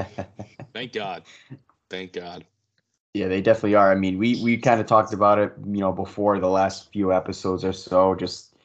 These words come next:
Speaker 1: winning series. And, you know, they, they've been doing that, uh, lately, which is, uh, good. At least, you know, take two out of three, three out of four, um, you know, whatever you can. And, um, you know, they've been doing that. You know, they had a successful road trip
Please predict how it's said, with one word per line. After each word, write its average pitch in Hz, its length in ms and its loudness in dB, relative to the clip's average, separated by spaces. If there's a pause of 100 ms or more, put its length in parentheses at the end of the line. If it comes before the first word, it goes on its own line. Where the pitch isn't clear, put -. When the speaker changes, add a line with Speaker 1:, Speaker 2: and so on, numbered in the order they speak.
(400)
Speaker 1:
winning 127 240 4
series. 117 560 0
And, 90 260 -2
you 92 60 0
know, 92 100 2
they, 92 240 0
they've 92 240 -4
been 98 160 -2
doing 104 240 4
that, 87 320 0
uh, 92 240 0
lately, 90 540 0
which 95 240 -4
is, 92 260 -2
uh, 90 220 4
good. 101 240 4
At 92 120 2
least, 110 240 2
you 104 80 -2
know, 90 60 0
take 104 300 -2
two 113 200 6
out 107 60 6
of 104 100 0
three, 107 280 0
three 101 240 0
out 95 80 4
of 92 80 -2
four, 92 520 -2 (460)
um, 92 340 0
you 95 60 -2
know, 90 120 -4
whatever 95 340 0
you 85 260 -4
can. 98 340 0
And, 87 280 -6
um, 87 280 0
you 90 60 -2
know, 90 80 -2
they've 107 160 2
been 120 120 4
doing 147 220 6
that. 85 200 0
You 92 80 0
know, 90 100 0
they 92 80 2
had 95 160 2
a 92 40 -2
successful 104 520 -2
road 101 260 2
trip - 380 0